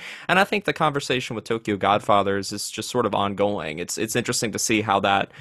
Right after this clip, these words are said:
how that continues to reinvent itself in conversations, uh, across from when the film came out to today. And I think that that makes,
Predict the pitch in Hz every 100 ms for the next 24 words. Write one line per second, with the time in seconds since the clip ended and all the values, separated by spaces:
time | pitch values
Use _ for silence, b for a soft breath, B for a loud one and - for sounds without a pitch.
0 | B B B B B _ _ _ - 113
1 | 101 131 123 135 120 110 104 - 113 101
2 | 104 107 98 104 104 98 - 101 101 98
3 | - 110 98 98 101 98 - 98 104 -
4 | - 95 78 73 - _ - 117 - 104
5 | 98 - - - _ - _ _ - 123
6 | 104 104 104 101 - 104 98 104 101 95
7 | - - 107 - - 92 95 85 90 90
8 | 120 - 101 104 98 104 104 -